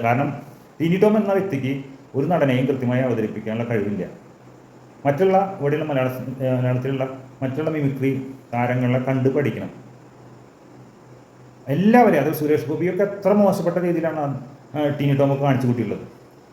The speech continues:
അപ്പം എല്ലാവരെയും അവൻ്റെ വിചാരം അവനാണ് വലിയൊരു മിമിക്രി താ-, രാജാവെന്നാണ് വിചാരം. അമിതാഭ് ബച്ചനെ കാണിക്കും, അതുപോലെ തന്നെ മമ്മൂക്കയെ കാണിക്കും, അതുപോലെ തന്നെ സുരേഷ് ഗോപിയെ കാണിക്കും. കാണിക്കുന്നു പറഞ്ഞല്ല, സൗണ്ട് ചെയ്യുകയാണെങ്കിൽ അവരവരുടെ, അവൻ്റെ സൗണ്ട് തന്നെയാണ് വരുന്നത് പുറത്ത്.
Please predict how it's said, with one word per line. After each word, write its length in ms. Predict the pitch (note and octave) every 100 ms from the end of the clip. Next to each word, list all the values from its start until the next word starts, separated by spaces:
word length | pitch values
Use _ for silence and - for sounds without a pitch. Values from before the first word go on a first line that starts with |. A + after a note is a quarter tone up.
| -
അപ്പം 120 | - D3
എല്ലാവരെയും 560 | F#3+ A#3 G3+ F3+ F3+ E3+
അവൻ്റെ 180 | D#3 G3
വിചാരം 300 | F#3 D#3+ E3 E3+ - - - - - - - C3+
അവനാണ് 280 | D3 E3+ D3+
വലിയൊരു 320 | D3 C#3 C#3+ D3
മിമിക്രി 380 | C#3 B2 B2 B2 A#2
താ-, 180 | A#2 A#2 A#2+
രാജാവെന്നാണ് 600 | A#2+ A2+ A#2+ A#2+ C3+ C3+
വിചാരം. 260 | A#2 G2 F2+ - - - -
അമിതാഭ് 240 | C#3+ D#3 E3+
ബച്ചനെ 200 | E3+ E3 D3
കാണിക്കും, 280 | B2 A#2+ B2+ B2+ - - -
അതുപോലെ 180 | C3 C3+ C3
തന്നെ 120 | C3+
മമ്മൂക്കയെ 360 | C3+ D3 D#3 E3+ D#3
കാണിക്കും, 340 | C3 A#2 A#2+ A#2+
അതുപോലെ 220 | B2 B2
തന്നെ 160 | B2+ B2+ B2+ - - - - -
സുരേഷ് 280 | C#3 D3+ -
ഗോപിയെ 220 | E3 E3 D3
കാണിക്കും. 320 | B2+ A#2+ A2+ G#2+ - - - - - -
കാണിക്കുന്നു 380 | C#3+ C#3+ E3+ F#3+
പറഞ്ഞല്ല, 240 | F#3+ G3 - D3
സൗണ്ട് 260 | D3 E3 G3 F#3+
ചെയ്യുകയാണെങ്കിൽ 360 | F#3 F3 F3 E3+
അവരവരുടെ, 300 | C3 C3 C#3 C#3+
അവൻ്റെ 180 | C#3 D#3
സൗണ്ട് 180 | F3 E3+ E3+
തന്നെയാണ് 220 | E3+ E3+
വരുന്നത് 200 | E3+ C3+ C3
പുറത്ത്. 200 | C3